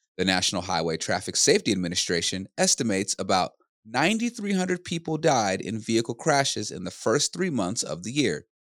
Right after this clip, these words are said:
down three point three percent from the same period in twenty twenty-two. That decrease happened alongside a two point six percent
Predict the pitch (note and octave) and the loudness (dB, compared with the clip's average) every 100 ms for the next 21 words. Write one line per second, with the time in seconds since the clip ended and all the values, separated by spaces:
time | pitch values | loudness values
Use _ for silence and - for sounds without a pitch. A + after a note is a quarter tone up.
0 | _ _ - F#3+ D3 G#2 B2+ A#2+ - G#2 | _ _ -2 2 4 2 0 -6 -6 -2
1 | G#2+ - A#2 B2+ G#2+ F#2+ G#2 - E3 C#3 | -2 0 -2 -2 -4 -4 0 2 4 2
2 | - _ _ A#2+ A#2 - A#3 B3 - F#2+ | 0 _ _ -2 0 2 2 0 0 -2
3 | F2+ G2+ - D3 D3+ F#2 F2+ - - E2 | 0 0 0 -4 -4 -4 -2 -2 -4 -4
4 | F#2+ - F#2+ - - _ _ _ _ _ | 0 2 2 0 -10 _ _ _ _ _
5 | - C3 G3+ A#2+ D#3 G3 - A#2+ - B2 | 2 6 6 2 -2 -2 0 0 2 2
6 | A#2 - G#2+ G#2+ A2 G2 - D#3 A#2+ A2 | 2 2 -2 2 0 2 2 2 0 -2
7 | - - - F3 E3+ E3+ B2+ - D#3 - | -2 -2 0 0 0 -2 0 2 2 0
8 | - C3 - B2 G2+ | -2 0 0 -2 -4